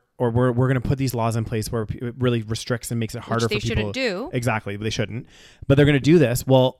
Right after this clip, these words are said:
Speaker 1: on the flip side, they need to invest more money then into these social programs because
Speaker 2: But they won't.
Speaker 1: Exactly. We've said this before, like, a single mom doesn't have the support she needs.
Speaker 2: No.
Speaker 1: Really. Like, s-, so not only is she not getting the financial support probably that she needs, but then also the kids that end up in the system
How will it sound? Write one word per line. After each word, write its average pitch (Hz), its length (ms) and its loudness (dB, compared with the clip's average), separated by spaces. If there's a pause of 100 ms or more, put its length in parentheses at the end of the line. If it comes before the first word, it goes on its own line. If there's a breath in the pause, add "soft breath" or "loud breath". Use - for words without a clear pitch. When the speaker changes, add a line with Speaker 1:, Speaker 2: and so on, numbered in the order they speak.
(140)
Speaker 1:
on 147 120 4
the 143 60 2
flip 170 300 0
side, 113 420 -4
they 131 100 4
need 139 160 2
to 147 100 4
invest 123 360 -4
more 123 320 2
money 151 300 2
then 110 200 -2
into 110 180 -2
these 117 180 -4
social 120 280 -2
programs 131 360 0
because 127 180 -4
Speaker 2:
But 208 80 -8
they 208 120 -4
won't. 240 380 -6
Speaker 1:
Exactly. 143 400 -4
We've 139 160 4
said 175 120 -2
this 156 80 -2
before, 160 400 -2
like, 120 240 -4
a 123 80 -4
single 165 320 -4
mom 123 560 -6 (1040 soft breath)
doesn't 170 220 0
have 165 120 -2
the 160 80 -6
support 165 320 -2
she - 140 -8
needs. 117 420 -14
Speaker 2:
No. 208 320 -6
Speaker 1:
Really. 123 360 0
Like, 127 280 -4 (300 soft breath)
s-, - 160 -20
so 160 160 0
not 147 200 2
only 196 140 0
is 180 60 0
she - 100 -4
not 151 140 -2
getting 156 120 0
the 139 60 0
financial 113 320 -4
support 110 320 -8
probably 110 180 -6
that 101 120 -10
she - 100 -10
needs, 107 340 -10 (380 soft breath)
but 139 140 4
then 143 120 4
also 156 380 0
the 127 80 -2
kids 143 240 -2
that 139 80 0
end 135 100 0
up 131 120 0
in 127 60 2
the 117 60 0
system 117 540 -6